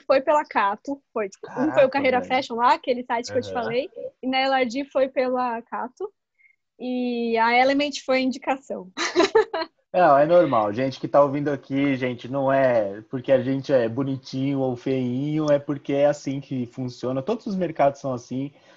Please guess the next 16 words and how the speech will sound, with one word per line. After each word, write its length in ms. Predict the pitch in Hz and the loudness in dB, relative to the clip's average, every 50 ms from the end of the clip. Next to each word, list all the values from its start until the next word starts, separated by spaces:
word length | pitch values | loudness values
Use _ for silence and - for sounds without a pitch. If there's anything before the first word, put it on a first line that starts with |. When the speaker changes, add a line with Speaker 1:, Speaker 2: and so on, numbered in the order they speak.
| _ _ _ | _ _ _
Speaker 2:
Quando 200 | - 143 151 160 | -2 -2 0 0
alguém 260 | 160 151 135 156 147 | -2 -2 -2 -4 -2
faz 180 | - 143 131 127 | 0 0 0 0
um 80 | 135 131 | -4 -6
trampo 320 | - - 135 131 127 143 | -6 -6 -6 -4 -4 -4
legal, 720 | 139 151 165 156 139 135 127 131 139 147 160 180 - _ _ _ _ _ _ | -4 -2 -2 0 2 2 4 4 4 4 2 -2 -8 _ _ _ _ _ _
outras 260 | 127 131 127 139 139 - | -6 -6 -6 -6 -8 -6
pessoas 500 | - 147 139 131 - 131 127 135 131 127 | -6 -6 -6 -6 -6 -6 -4 -4 -4 -6
indicam 440 | 139 135 113 110 110 110 - 123 120 | -8 -8 -6 -6 -6 -8 -8 -12 -12
porque, 640 | - - 120 120 - 120 113 107 98 92 92 - - _ _ - | -12 -12 -14 -10 -8 -6 -6 -6 -6 -8 -10 -14 -16 _ _ -4
né, 300 | 107 113 120 127 - _ _ _ - _ | -2 0 0 -2 -4 _ _ _ -20 _
essa 180 | - 101 - 104 | -16 -14 -14 -12
pessoa 440 | - - 110 - - 113 110 113 113 | -12 -12 -12 -10 -10 -6 -6 -6 -4
merece 640 | 120 127 131 113 107 107 110 - - 123 120 120 - | -4 -6 -4 -4 -4 -4 -4 -6 -10 -10 -10 -10 -10
continuar 540 | - 131 127 123 - 131 123 120 120 120 | -12 -12 -10 -10 -10 -6 -4 -2 -2 -2
trabalhando 600 | 120 131 131 123 127 120 117 117 120 123 131 131 | -2 -2 0 0 0 0 0 -2 -2 -4 -8 -10